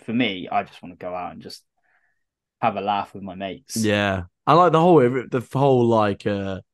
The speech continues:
Speaker 2: festival feel it had to it, like, how the, that whole grassy bit of Mayhem, um,
Speaker 1: Yeah.
Speaker 2: was just, like, full of, like, vendors and people.
Speaker 1: Yeah.
Speaker 2: Alan was there, obviously, we were pissing off Alan the whole time,
Speaker 1: <laughs>
Speaker 2: which is amazing.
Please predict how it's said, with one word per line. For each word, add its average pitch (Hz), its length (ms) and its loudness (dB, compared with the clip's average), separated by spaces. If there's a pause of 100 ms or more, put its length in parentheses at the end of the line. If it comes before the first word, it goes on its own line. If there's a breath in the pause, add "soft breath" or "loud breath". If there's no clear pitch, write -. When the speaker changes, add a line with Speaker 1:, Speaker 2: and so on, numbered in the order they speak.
(400)
Speaker 2:
festival 110 560 -2
feel 107 300 2
it 92 60 -4
had 98 200 -2
to 101 140 -4
it, 92 120 -2
like, 98 200 -4
how 101 240 0
the, 98 360 -6
that 107 160 -4
whole 101 200 -4
grassy 101 340 -4
bit 101 160 -2
of 95 60 -4
Mayhem, 101 420 -2
um, 92 80 -8 (400)
Speaker 1:
Yeah. 107 320 2
Speaker 2:
was 98 100 -4
just, 101 200 -4
like, 101 100 -2
full 104 240 -2
of, 95 140 -4
like, 98 220 -2
vendors 98 520 -4
and 95 300 -6 (320 soft breath)
people. 107 260 2
Speaker 1:
Yeah. 104 160 6
Speaker 2:
Alan 107 220 2
was 104 100 -2
there, 101 180 0
obviously, 98 260 -4
we 95 60 -4
were 90 60 -10
pissing 98 280 -2
off 92 120 -6
Alan 92 200 0
the 92 60 -6
whole 92 160 -2
time, 92 360 -4 (220 soft breath)
Speaker 1:
<laughs> - 200 -6
Speaker 2:
which 95 180 -4
is 95 120 -2
amazing. 95 640 0